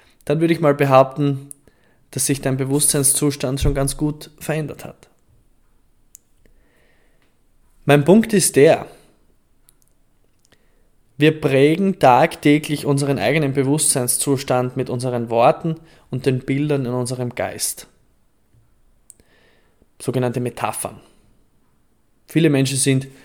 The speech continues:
Experten darin, in anderen Menschen ein geistiges Bild zu erzeugen und mit denen eine gedankliche Reise zu machen. Das sind dann auch meistens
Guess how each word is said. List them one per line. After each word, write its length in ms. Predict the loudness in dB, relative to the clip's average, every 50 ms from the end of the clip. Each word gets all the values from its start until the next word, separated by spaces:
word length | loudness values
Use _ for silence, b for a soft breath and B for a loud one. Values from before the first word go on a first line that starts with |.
| b b b b b b b b b b b b _
Experten 720 | 4 4 4 2 0 2 6 10 10 10 10 6 -2 0
darin, 420 | 0 2 2 2 0 0 -2 -2 -2
in 120 | -4 -2
anderen 400 | 2 2 4 6 6 6 6 6
Menschen 300 | 4 2 2 2 2 0
ein 120 | 0 2
geistiges 600 | 4 4 4 4 4 2 -2 0 0 0 0 0 2
Bild 320 | 2 4 4 2 0 0
zu 140 | 0 2 4
erzeugen 920 | 4 4 4 2 -4 -2 0 2 4 4 4 4 2 0 -2 -2 -2 -2 -6 -6
und 120 | -2 0 0
mit 160 | 0 0 -2
denen 220 | -2 -2 -2 -2
eine 180 | -2 -2 -4 -4
gedankliche 720 | -6 -4 -2 0 0 0 -2 -6 -10 -8 -6 -6 -2 0
Reise 320 | 0 0 0 0 -2 -4
zu 140 | -4 -6 -8
machen. 280 | -8 -12 -12 -14 -16 -20 _ -20 _
Das 200 | -6 -4 -4 -2
sind 160 | -2 -2 0 0
dann 160 | 0 2 2
auch 180 | 0 0 0
meistens 640 | -2 -2 0 0 0 -2 -4 -4 -6 -6 -6 -10 b